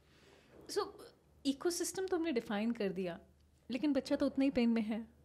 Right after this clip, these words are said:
राइट? So, rather my question to you is कि आपने जब ये पता कर लिया कि अच्छा, of course, जब रिजल्ट सामने आता है, आप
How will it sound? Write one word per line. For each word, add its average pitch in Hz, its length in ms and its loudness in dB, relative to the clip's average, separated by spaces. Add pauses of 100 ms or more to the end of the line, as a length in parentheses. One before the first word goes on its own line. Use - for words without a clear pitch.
(160)
राइट? 254 260 0 (400)
So, 381 120 0
rather 233 240 0
my 381 120 2 (100)
question 392 400 -2
to 254 140 2
you 240 220 2
is 359 100 -6
कि - 320 -6 (140)
आपने 330 560 -2
जब 359 100 0 (120)
ये 339 40 2
पता 302 280 -4
कर 294 160 -2
लिया 285 120 -2
कि 294 140 -6
अच्छा, 285 240 0 (380)
of - 40 -14
course, 262 240 -4
जब 240 140 -4
रिजल्ट 226 280 -2
सामने 208 320 -4
आता 196 240 -8
है, 202 80 -6
आप 208 140 -10